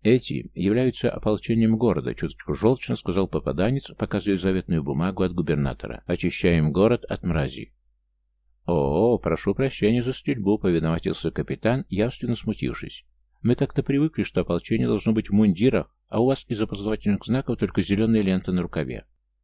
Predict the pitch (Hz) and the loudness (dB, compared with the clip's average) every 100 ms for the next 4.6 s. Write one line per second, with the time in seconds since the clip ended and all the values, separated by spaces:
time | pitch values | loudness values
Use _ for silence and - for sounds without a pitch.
0 | - 80 82 92 127 - 127 110 - 78 | -6 -2 2 2 0 0 0 0 -2 -4
1 | 80 107 120 - 104 - 78 76 78 76 | -2 0 -2 -2 -2 0 -2 -2 -2 -2
2 | 73 - 87 95 80 76 69 60 80 120 | -4 -4 2 2 2 0 0 -2 0 0
3 | 131 - 85 82 - 64 - 78 87 - | -2 -4 -2 -2 -4 -6 -2 -2 -2 -6
4 | 87 80 69 58 52 - | -4 -2 -2 -6 -8 -14